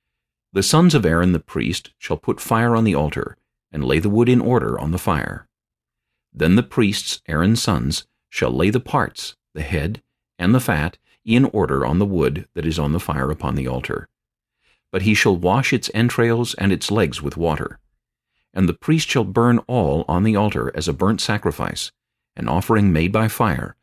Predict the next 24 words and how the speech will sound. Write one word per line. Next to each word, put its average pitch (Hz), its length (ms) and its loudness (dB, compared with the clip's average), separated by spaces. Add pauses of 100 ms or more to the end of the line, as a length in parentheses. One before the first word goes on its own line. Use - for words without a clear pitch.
(280)
a 101 60 -8
sweet 160 280 0
aroma 104 460 2
to - 80 -8
the 82 80 -2
Lord. - 400 -6 (1000)
If 160 140 -4
his 180 180 4
offering 123 460 4
is 92 160 2
of 92 140 2
the 90 80 0
flocks, - 560 -2 (360)
of 69 100 -10
the 67 80 -2
sheep - 380 0
or 69 140 0
of 73 80 -6
the 85 80 2
goats, 101 580 0
as 78 140 -6
a 101 60 2
burnt 131 240 0
sacrifice, 80 680 -4